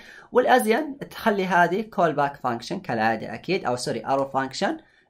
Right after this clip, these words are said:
نقول item واشيل أشيل هذه بالطريقة هذه، أوكي. أسي-، أشيل السيميكولون وكذلك القوس الموجود هنا، وأقواس البارامتر ما أحتاجها كونه عنصر واحد.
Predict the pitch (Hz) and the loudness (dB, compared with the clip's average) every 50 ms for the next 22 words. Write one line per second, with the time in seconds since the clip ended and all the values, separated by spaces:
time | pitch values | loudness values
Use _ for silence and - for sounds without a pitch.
0 | - 175 175 190 185 - - 139 151 147 139 139 - - 151 156 151 143 120 - | -4 -2 2 2 2 4 6 6 6 6 4 2 -2 -4 -4 -4 -4 -6 -6 -8
1 | 127 - - 143 143 143 143 143 139 139 - _ _ _ _ _ _ _ _ _ | -8 -8 -6 -4 -2 -2 -2 -4 -6 -10 -16 _ _ _ _ _ _ _ _ _
2 | _ _ _ _ _ _ _ _ _ - 117 - - 143 131 135 135 123 123 120 | _ _ _ _ _ _ _ _ _ -12 -8 -4 -2 -2 -2 0 0 -2 -2 -2
3 | 117 107 - - - 123 131 143 143 - 135 135 135 139 143 143 135 147 151 151 | -4 -8 -12 -10 -6 -4 -2 -2 -2 -4 -4 -2 0 0 0 0 -2 -4 -6 -6
4 | 151 151 - - 143 139 - 131 139 156 160 - - _ - - _ _ _ - | -6 -8 -12 -12 -10 -8 -4 -2 -2 -2 -4 -6 -12 _ -20 -20 _ _ _ -16
5 | - - - 147 143 - - - - 143 139 127 127 - - 127 120 120 120 - | -12 -8 -6 -4 -4 -4 -6 -6 -4 -4 -4 -4 -4 -6 -6 -8 -8 -8 -8 -6
6 | - 180 185 180 180 170 147 - 143 135 135 135 131 127 123 120 - - 127 123 | -4 -2 -2 -2 -2 -4 -6 -6 -6 -4 -4 -4 -6 -6 -10 -10 -8 -8 -8 -8
7 | - 123 120 117 120 156 165 165 185 185 202 226 233 214 - - 180 180 175 185 | -8 -8 -10 -8 -6 -6 -4 -4 -2 -2 -2 -2 -4 -6 -4 -4 -2 0 2 2
8 | 180 175 175 165 156 - 151 151 151 151 147 - 151 135 139 127 117 113 - - | 2 2 0 -4 -6 -2 -2 0 0 -2 -4 -8 -8 -8 -6 -6 -8 -10 -10 -8
9 | 135 120 113 117 117 - - 131 123 117 110 113 120 117 - 127 127 110 110 113 | -6 -6 -6 -6 -8 -10 -8 -6 -6 -4 -4 -4 -6 -8 -8 -10 -8 -6 -6 -6
10 | - - 180 214 | -4 -6 -6 -6